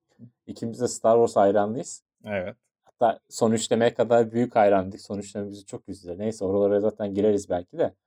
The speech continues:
Speaker 1: Ondan önce de bizim aslında arkadaşlığımızın, e, başladığı noktalarda Star Wars çok önemli bir, e, dönüm noktası.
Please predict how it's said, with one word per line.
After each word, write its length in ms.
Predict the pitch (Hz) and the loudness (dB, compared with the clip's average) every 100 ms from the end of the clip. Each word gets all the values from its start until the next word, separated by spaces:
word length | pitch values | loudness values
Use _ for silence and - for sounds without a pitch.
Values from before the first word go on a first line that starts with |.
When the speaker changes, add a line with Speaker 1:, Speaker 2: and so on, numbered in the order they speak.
| _ _ _ _ _ - | _ _ _ _ _ -2
Speaker 1:
Ondan 320 | 98 123 143 | 0 4 2
önce 220 | 139 131 | 4 2
de 120 | 160 | 2
bizim 240 | 139 131 147 | 0 0 0
aslında 480 | 131 - 160 175 - | 0 -2 -4 -4 -2
arkadaşlığımızın, 1000 | 117 113 127 127 127 135 127 135 139 - _ _ - | -2 -2 0 0 0 -6 -4 -2 -2 -6 _ _ -6
e, 380 | 104 104 104 110 | -2 -2 -2 2
başladığı 480 | 110 - 120 135 | 0 0 0 2
noktalarda 680 | 131 113 - 104 117 175 226 _ | 2 0 0 0 4 0 0 _
Star 300 | - - 120 | -16 0 2
Wars 320 | 117 147 - _ _ _ _ _ _ | 2 0 -6 _ _ _ _ _ _
çok 220 | - 127 123 | -8 0 2
önemli 360 | 117 120 127 | 2 0 0
bir, 260 | 147 156 - _ | 0 0 -6 _
e, 220 | 120 101 | -12 -2
dönüm 280 | 113 123 135 | 2 2 2
noktası. 580 | 117 - 101 - 151 | 0 -4 -14 -6 -6